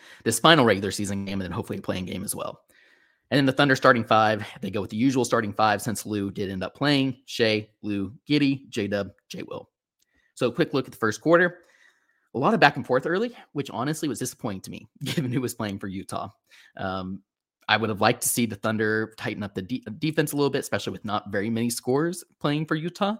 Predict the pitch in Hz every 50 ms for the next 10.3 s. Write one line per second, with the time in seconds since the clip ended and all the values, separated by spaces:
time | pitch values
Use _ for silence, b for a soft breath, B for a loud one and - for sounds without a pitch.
0 | b b b b b b b b _ 123 113 110 110 117 - - - 151 123 123
1 | 120 117 - 123 127 131 107 104 123 120 107 104 107 98 - 117 104 95 110 104
2 | - - 110 104 - - 104 117 120 98 - - - 92 - - - - - _
3 | _ - - - 135 127 - - - 135 127 131 127 123 120 B B B B B
4 | B _ - 117 113 107 101 - _ _ _ _ - - 135 131 120 113 - -
5 | _ _ _ _ _ _ _ _ _ _ _ 104 98 95 92 90 - 104 101 131
6 | 120 101 120 120 120 117 113 113 101 98 95 92 92 92 - - 104 101 - -
7 | - 123 120 117 - - - - - - - 98 95 101 98 - _ _ _ _
8 | _ _ _ _ _ _ _ _ _ _ _ _ - - - - - - 175 185
9 | - 131 107 110 104 107 98 104 95 - 104 107 107 107 107 - - - - 104
10 | 101 95 101 95 92